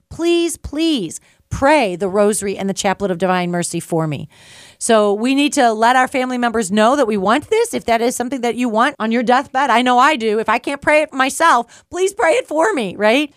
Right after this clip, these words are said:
But it's a beautiful gift that we can do for the dying. So if you're at that moment for someone that you love, don't just sit there and do nothing. Pray the Divine Mercy Chaplet.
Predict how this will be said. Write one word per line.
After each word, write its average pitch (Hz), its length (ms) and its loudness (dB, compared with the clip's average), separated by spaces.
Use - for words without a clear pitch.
But 226 120 -4
it's 220 100 -10
a 202 40 -10
beautiful 247 340 -6
gift 214 200 -6
that 208 80 -6
we 190 100 -6
can 190 180 -2
do 180 480 0
for 185 420 0
the 170 140 -2
dying. 165 600 -4
So 202 320 0
if 220 160 -8
you're 226 160 -4
at 285 200 0
that 285 200 0
moment 247 440 -2
for 226 120 -6
someone 214 340 -2
that 208 140 -4
you 208 100 -4
love, 196 340 0
don't 214 220 -6
just 269 200 0
sit - 280 -4
there 220 180 2
and 196 140 -2
do 202 100 -4
nothing. 190 520 -4
Pray 208 500 2
the 185 80 -8
Divine 175 280 -2
Mercy 165 240 -4
Chaplet. 147 440 -4